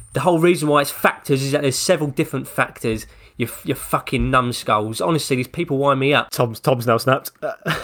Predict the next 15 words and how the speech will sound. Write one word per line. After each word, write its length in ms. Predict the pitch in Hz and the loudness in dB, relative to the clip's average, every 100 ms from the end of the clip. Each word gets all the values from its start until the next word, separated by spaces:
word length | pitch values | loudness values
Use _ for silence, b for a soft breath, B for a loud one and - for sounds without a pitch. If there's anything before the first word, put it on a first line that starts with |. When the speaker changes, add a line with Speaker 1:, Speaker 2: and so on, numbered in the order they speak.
| B B B B B B B - | B B B B B B B -2
Speaker 1:
But 100 | 170 | 2
yeah, 160 | 196 | 4
I 20 | |
mean, 240 | 151 160 165 | 4 2 0
education 1000 | 190 - 151 170 170 - 127 120 131 135 - | -2 -2 -4 0 0 0 0 0 -2 -6 -2
and 240 | 135 131 | 0 0
fighting 440 | 131 - 156 135 131 | -2 2 2 2 0
misinformation 720 | 160 - 143 123 120 117 - | -2 0 -2 0 0 -2 -2
as 140 | 117 | -4
well 220 | 135 127 123 | 0 2 2
is 80 | |
a 60 | 120 | 0
massive 520 | 127 147 165 160 147 | -2 0 -2 -2 -2
important 400 | 131 - 147 135 | -2 -2 -4 -4
factor 540 | - 170 - - 113 | -2 -2 -2 -2 0